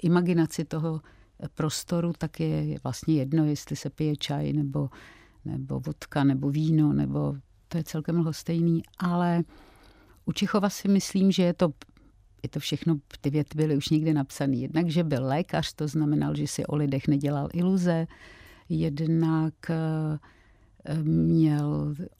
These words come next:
ostrý pohled, měl schopnost pro veliké detaily, což je vidět v těch jeho povídkách, protože tam třeba záleží na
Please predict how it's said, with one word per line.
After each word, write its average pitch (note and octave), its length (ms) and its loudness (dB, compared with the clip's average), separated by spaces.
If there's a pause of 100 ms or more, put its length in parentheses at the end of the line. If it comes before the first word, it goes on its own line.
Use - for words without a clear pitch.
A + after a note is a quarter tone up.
ostrý F3+ 520 -2
pohled, D#3+ 540 -4
měl E3 280 2
schopnost - 640 -4
pro D#3 160 -4
veliké F3+ 560 0
detaily, D3+ 480 -2
což - 300 -8
je D#3+ 80 -2
vidět D#3 280 -4
v - 60 -14
těch - 200 -6
jeho D3+ 140 -2
povídkách, D3 720 -4 (680)
protože D#3+ 560 0
tam D#3+ 240 2
třeba E3+ 320 -2
záleží D#3+ 560 0
na E3 140 4